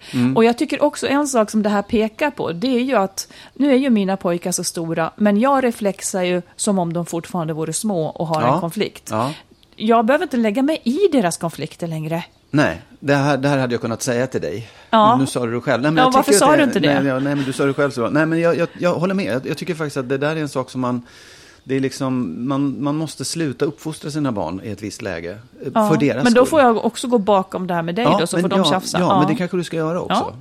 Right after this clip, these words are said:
Speaker 2: Ja. Mm.
Speaker 1: Det, faktiskt. Sen tänkte jag på en annan sak också. Eh, jag vet inte om du har varit med om det. Det kanske du inte har, men jag kan känna att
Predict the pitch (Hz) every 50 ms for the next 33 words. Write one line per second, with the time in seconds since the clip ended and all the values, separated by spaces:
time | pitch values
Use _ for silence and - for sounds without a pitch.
0 | 135 _ - - 214 143 139 131 117 - - 101 - - - - - - _ -
1 | - - - - - - 165 160 180 190 180 151 170 - - 165 170 170 156 165
2 | 170 - 160 135 123 113 - 123 123 117 - - - - - 160 147 131 127 127
3 | 143 139 170 156 143 143 139 127 127 127 120 127 123 131 139 156 156 175 190 196
4 | 196 170 139 98 78 71 67 98 110 - - - - - _ - - - 131 -
5 | 160 147 165 151 127 127 131 160 156 143 120 135 131 147 170 175 175 175 175 160
6 | - 175 151 123 107 104 101 - - - 117 113 - - -